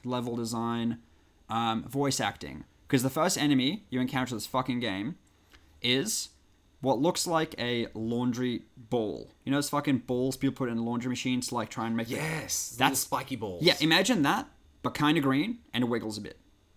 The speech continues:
Speaker 1: That was the first enemy.
Speaker 2: Okay, I'm hard. Continue.
Speaker 1: Um, and then, oh, you might like this. The second enemy is a ball of, a cube of jelly with, like, a little star core inside.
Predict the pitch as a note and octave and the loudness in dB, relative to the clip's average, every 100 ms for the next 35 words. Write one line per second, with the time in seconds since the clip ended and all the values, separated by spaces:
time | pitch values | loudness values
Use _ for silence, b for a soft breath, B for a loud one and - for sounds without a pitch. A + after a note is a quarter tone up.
0 | _ _ _ - C#3+ D3 C3 C3+ B2+ G#2 | _ _ _ 2 4 4 4 2 2 -4
1 | D#2+ - F#2 A#2 G#2 F#2 F2+ A#2+ - G#2 | -6 -10 -10 -8 -8 -6 -6 -6 -8 -10
2 | F#2 F2+ A2+ B2+ A#2+ A#2+ B2+ C#3 G3 D3 | -10 -8 0 4 4 2 4 4 6 4
3 | F3 C#4+ - _ _ - D3+ B2+ C3+ B2 | 4 0 -4 _ _ 4 6 8 6 6
4 | B2 C3+ G2+ E2 C3 - G3 F#3 C3+ D3 | 2 0 -4 -6 -2 0 2 2 4 4
5 | - A#2 A2+ A2+ D3+ D#3+ E3+ C3+ A2+ _ | 2 -2 -2 -2 -2 0 0 -2 -6 _
6 | _ - B2 C3 C3 - A#3 B3 G#3+ C3+ | _ -8 0 0 0 -2 2 2 2 0
7 | C#3+ A#2+ A#2+ G3+ - _ _ _ - b | 2 2 0 -4 -8 _ _ _ -20 b
8 | B2+ C3 D3 C#3 C3 C#3 D3+ C#3+ C#3 _ | 0 0 2 0 2 2 4 2 -2 _
9 | - - - C#3 B2 B2 - B2 A#2 A2 | -10 -6 0 2 0 -2 -2 0 0 -2
10 | F#2 D#2 B1+ | -4 -6 -8